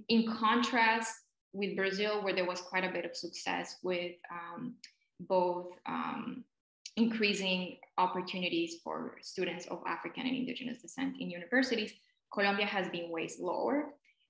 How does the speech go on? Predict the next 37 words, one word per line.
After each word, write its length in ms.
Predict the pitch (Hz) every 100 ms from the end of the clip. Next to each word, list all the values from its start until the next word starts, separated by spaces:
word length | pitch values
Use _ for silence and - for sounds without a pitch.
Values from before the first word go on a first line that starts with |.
| _
But 100 | 202
again, 380 | 196 196 202 196
this 140 | 190
also 240 | 190 185 180
speaks 440 | - 175 170 -
to 60 | 90
the 80 | -
fact 340 | - - -
that 220 | - - - _ _ -
the 80 | 180
Colombian 460 | - - - - -
public 360 | - 78 -
system 460 | - 98 - - 92
has 220 | - - -
been 260 | 82 - - _ _ -
under 220 | 170 165
attack 420 | 156 - - -
for 80 | -
many, 480 | 175 170 85 - - - _ _ _
for 120 | 196
many 240 | 185 175 170
decades. 340 | 170 165 156
So 60 | 190
it's 100 | 190
a 60 |
combination 560 | 185 208 208 196 196 175
of 160 | 175 -
both 240 | 165 175
not 200 | 175 170
responding 520 | 170 - 170 170 170 170
to 100 | 170
sort 200 | - 165
of 100 | 165 - _ _ _ -
these 180 | 180 -
constitutional, 1200 | 190 180 - 175 180 180 175 - - - - - -
um, 360 | 165 165 - -
demands 560 | 175 190 269 294 285